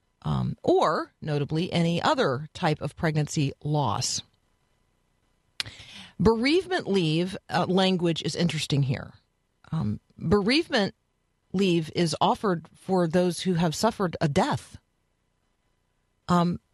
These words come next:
and how is bereavement leave necessary if abortion is not related to death? And, and so I think there's an opportunity for a conversation here.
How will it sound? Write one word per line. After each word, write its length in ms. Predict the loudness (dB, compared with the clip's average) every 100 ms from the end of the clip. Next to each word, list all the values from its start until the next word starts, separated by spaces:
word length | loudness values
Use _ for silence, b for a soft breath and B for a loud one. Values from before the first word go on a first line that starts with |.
| 0
and 180 | 2 2
how 360 | 2 2 2 2
is 520 | 0 0 -2 -4 -10 _ _ _ _ _ _ _ _ _ -2
bereavement 680 | 0 2 2 2 0 0 _ _
leave 340 | -2 0 2 2
necessary 840 | 2 0 -4 0 2 2 0 -2 0
if 320 | 0 0 _
abortion 680 | -4 0 0 2 0 0 -2 0
is 240 | 0 2
not 340 | 2 2 2 0 _ _ _ _ _ _ _ _ _ _ _ _ -4
related 520 | 0 2 2 0 -6 -10 _
to 100 | -2
death? 400 | 2 2 0 -6 _ _ _ _ _ _ _ _ _ _ _ _ _ _ _ _ _ _ -2
And, 240 | 2 2 2
and 160 | 2 4
so 180 | 2 2
I 80 | -2
think 300 | 0 0 2
there's 160 | 2
an 100 | 2
opportunity 500 | 0 0 0 2 2
for 140 | 0 -4
a 40 |
conversation 720 | -2 0 0 2 0 2 0
here. 300 | 0 0 -4